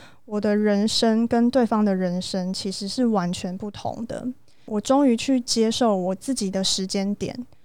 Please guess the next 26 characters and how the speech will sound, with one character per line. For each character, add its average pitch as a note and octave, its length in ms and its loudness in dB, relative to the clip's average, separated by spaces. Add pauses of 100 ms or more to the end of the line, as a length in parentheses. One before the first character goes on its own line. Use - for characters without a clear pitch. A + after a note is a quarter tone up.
去 C4 160 0
接 A#3+ 240 2
受 A#3 200 0
我 F3+ 120 -2
的 F3+ 120 -2
生 G3+ 240 -2
命 G#3 240 2
道 F3+ 240 -2
路。 F3+ 220 -6 (400)
其 - 160 2
实 C#4+ 160 4
很 G#3 320 0
奇 G3 240 -4
妙 A#3+ 200 2
的 G#3+ 60 0
是， A#3+ 120 -2
你 G3 180 -2
想 G#3 240 -4
法 G#3+ 140 0
只 G3 100 -4
要 F#3+ 100 -2
一 G#3+ 60 -4
转 F3+ 200 -4
换 G#3 200 2
之 F#3 240 -4
后， F3 260 -2